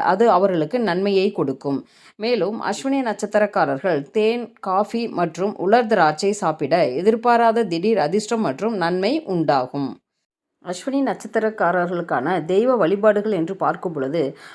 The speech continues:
அஸ்வினி நட்சத்திரத்தின் அதிதேவதை சரஸ்வதி. எனவே இவர்கள் சரஸ்வதியை வழிபாடு செய்ய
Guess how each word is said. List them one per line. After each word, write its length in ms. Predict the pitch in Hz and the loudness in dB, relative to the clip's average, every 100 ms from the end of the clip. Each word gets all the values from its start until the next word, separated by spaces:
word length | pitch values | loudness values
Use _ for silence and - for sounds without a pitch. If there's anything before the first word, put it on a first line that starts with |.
| - | -8
அஸ்வினி 340 | 180 196 262 277 | -6 -4 -2 -2
நட்சத்திரத்தின் 640 | 220 190 190 170 165 185 147 | -2 -4 -4 -4 -4 -4 -2
அதிதேவதை 640 | 160 220 190 151 143 202 330 | -2 0 2 2 2 0 -2
சரஸ்வதி. 580 | - 156 156 139 147 - | -2 -2 -2 -4 -4 -4
எனவே 340 | 185 214 233 247 | -2 0 2 2
இவர்கள் 400 | 165 160 208 202 | 2 0 -2 0
சரஸ்வதியை 540 | 180 214 254 226 226 233 | -2 0 0 0 2 2
வழிபாடு 460 | 165 185 196 196 | 2 4 2 2
செய்ய 400 | 202 143 139 175 | -2 -4 0 0